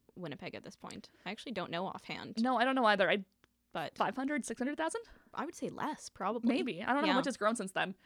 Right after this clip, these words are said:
Speaker 1: Yeah.
Speaker 2: But yeah, it's not, like, a big city compared to places like Toronto,
Speaker 1: Yeah.
Speaker 2: who I assume had bigger fundraising drives.
Speaker 1: For sure. And I think, I think I read that Canada was looking to raise something like six hundred million overall.
Speaker 2: Oh, yeah, it was a ludicrous amount. So we
Speaker 1: Yeah.
Speaker 2: weren't, like, in the grand scheme,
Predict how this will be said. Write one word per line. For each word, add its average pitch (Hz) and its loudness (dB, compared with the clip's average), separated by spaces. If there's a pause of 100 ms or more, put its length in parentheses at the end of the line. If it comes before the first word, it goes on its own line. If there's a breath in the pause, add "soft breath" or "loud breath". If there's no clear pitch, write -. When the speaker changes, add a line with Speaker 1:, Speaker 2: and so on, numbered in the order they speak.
(160 soft breath)
Speaker 1:
Yeah. 208 2
Speaker 2:
But 269 8
yeah, 226 10
it's 214 4
not, 311 8
like, 285 6
a 202 6 (320)
big 214 4 (100)
city 202 4
compared 202 2
to 208 -6
places 208 -2
like 180 -4
Toronto, 196 2 (100)
Speaker 1:
Yeah. 185 2 (300)
Speaker 2:
who 233 0 (140)
I 208 8
assume 208 2
had 190 0
bigger 185 0 (160)
fundraising 202 -4
drives. - -4
Speaker 1:
For 208 -4
sure. 196 -2 (180)
And 190 0
I 190 2
think, 262 -2
I 208 0
think 262 -2
I 247 2
read 196 2
that - -4
Canada 196 0
was 185 -4
looking 185 -2
to 196 -6
raise 175 -2
something - -6
like 165 -6
six - -6
hundred 185 -4
million 165 -2
overall. - 2
Speaker 2:
Oh, 240 12
yeah, 233 8
it 180 4
was 208 4
a 226 6
ludicrous 226 2
amount. 175 -2
So 226 2
we 220 4
Speaker 1:
Yeah. 180 4
Speaker 2:
weren't, 233 4
like, 190 0 (180)
in 226 0
the 170 -4
grand 285 2
scheme, 170 -6